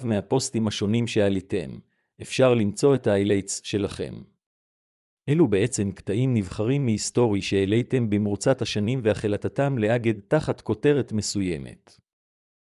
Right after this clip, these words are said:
למעשה, זה עוד סוג מסוים של תוכן שאינסטגרם מאפשרת לכם להעלות לעמוד שלכם. קצת מחשבה על נושאים מתאימים ויישום תאפשר לכם לשפר בצורה משמעותית את האטרקטיביות של חשבון האינסטגרם שלכם.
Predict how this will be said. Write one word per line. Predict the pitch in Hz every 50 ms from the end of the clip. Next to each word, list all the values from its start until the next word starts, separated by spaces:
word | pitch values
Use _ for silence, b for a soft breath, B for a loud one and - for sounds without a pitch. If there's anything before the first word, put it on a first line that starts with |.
| _ _ _ _ _ -
למעשה, | 104 98 87 87 85 82 76 - - - 117 107 107 104 b b b b b b
זה | b 101 113 127
עוד | 143 143 110
סוג | - - 143 120 117
מסוים | 113 101 - - 107 104 113 127 131 123
של | - - 101 95
תוכן | - - 143 - - 117 107
שאינסטגרם | - - 110 104 107 101 - - 104 92 95 104 127 139 143 139 131 117
מאפשרת | 110 104 - - - - 151 147 156 151 -
לכם | 131 104 - - 143 131 120
להעלות | 117 107 98 98 104 127 143 143 -
לעמוד | 127 113 104 98 104 98 90 -
שלכם. | - 95 87 85 - - 78 67 62 55 55 - _ _ _ _ _ _ _ _ _ _ _ _ _ _ _ _ _ _ _ _
קצת | - - - 107 - -
מחשבה | 107 101 - - - 104 92 92 110 120 117 110
על | 104 98
נושאים | 95 95 - - - 127 123 120 117
מתאימים | 107 107 - 98 98 120 131 135 113
ויישום | 95 98 92 - - 139 135 139
תאפשר | 131 - 104 92 - - 135 135 131
לכם | 113 107 - 135 135 127
לשפר | 107 95 - 101 - - 139 139
בצורה | 123 107 - - - 101 110 131
משמעותית | 135 120 110 - 107 104 98 98 95 - 147 156 - 131
את | - -
האטרקטיביות | 107 101 - - 104 104 - - 135 143 135 104 101 104 120 120 -
של | - 117 98
חשבון | - - - - - 113 120 135 131 120
האינסטגרם | 117 110 104 98 - - 110 98 92 101 98 107 110 110 98
שלכם. | - - 92 87 82 - - 78 64